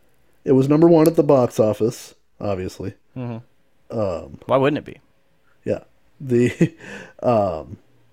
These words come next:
Speaker 1: and it made twenty-three million dollars, which is not too bad. It's not great, but it's not too bad. Um, other movies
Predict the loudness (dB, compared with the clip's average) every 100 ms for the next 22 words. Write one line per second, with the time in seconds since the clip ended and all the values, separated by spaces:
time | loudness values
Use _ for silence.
0 | _ _ _ _ _ _ _ _ _ _
1 | _ _ _ _ _ _ _ -20 -6 -2
2 | -2 -2 0 4 6 6 6 4 -2 -8
3 | _ _ _ _ _ _ -2 0 0 0
4 | 0 0 0 2 2 0 0 -2 -4 -6
5 | -8 -12 -16 -20 _ _ _ -20 -16 -14
6 | -14 -16 -10 -8 -6 -8 -10 _ _ _
7 | _ _ _ _ _ _ _ _ _ _
8 | -12 -10 -10 -10 -10 -8 -10 -14 _ -8
9 | -8 -10 -12 -10 -8 -8 -10 _ -20 -20
10 | -12 0 4 4 2 0 -4 4 4 6
11 | 6 6 6 4 0 -10